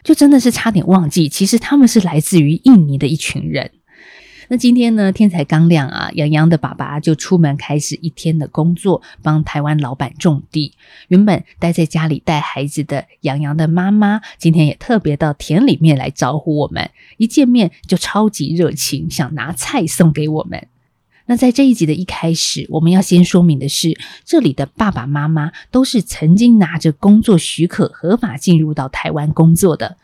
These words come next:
现在呢，则是外界俗称的逃逸外劳，或者是我们引用比较中性的说法，他们是无证移工或是失联移工。洋洋的妈妈说，她是看护工，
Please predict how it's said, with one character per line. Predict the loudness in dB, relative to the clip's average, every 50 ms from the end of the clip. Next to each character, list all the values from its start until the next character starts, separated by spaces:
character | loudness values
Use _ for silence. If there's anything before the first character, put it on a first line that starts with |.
| _ -20 -20 -20 -12 -2
现 | 2 2 4
在 | 4 4 4 4
呢， | 4 4 2 0 -4 -8 -6
则 | -4 -4
是 | -2 0 0 0
外 | 2 2 0 0
界 | 0 0 -2 -2 -2 -4
俗 | -8 -10 -8 -6 -6
称 | -6 -4 -2 -2 -2
的 | -2 -6 -8 -10
逃 | -10 -8 -8 -8 -8 -8 -6
逸 | -4 -2 0
外 | 0 0 0 -2 -2
劳， | -4 -8 -10 -10 -10 -12 -12 _ _ _
或 | -2 0 0
者 | 0
是 | 0 -2 0 -2 -4 -4 _ 0
我 | 4
们 | 4 4 4 4
引 | 2 0 2
用 | 2 2 2 0
比 | -2 -4
较 | -4 -4 -4
中 | -2 0 2 4 4
性 | 4 4 4 4
的 | 4 2
说 | -2 -2 -2 -2 -2
法， | -2 -6 -8 -10 -12 _ _
他 | -2 0
们 | 2 2 2
是 | 0 -2 -4 -4 -6 -6 _
无 | -4 -4 -2 0 0
证 | 0 2 2 2 2 0
移 | -4 -8 -8 -6 -2
工 | 2 4 4 4 2 0 _
或 | _ -2 -2 -2
是 | -2 -4 -8 -8
失 | -6 -6 -4 -4 -2 -2 -2
联 | -2 -2 -4 -6 -8 -10 -10
移 | -10 -10 -8
工。 | -2 2 4 4 4 4 2 0 _ _ _ _ _ _ _ _ _ _ _ 0
洋 | 2 4
洋 | 4 6 6
的 | 4 4
妈 | 4 4 2
妈 | 2 2 0 0
说， | -2 0 0 2 2 0 -2 _ _ _
她 | -10 -6 -4
是 | -4 -2 -4
看 | -4 -2 -2 -2
护 | -2 0 -2 -6 -4
工， | -2 0 2 2 2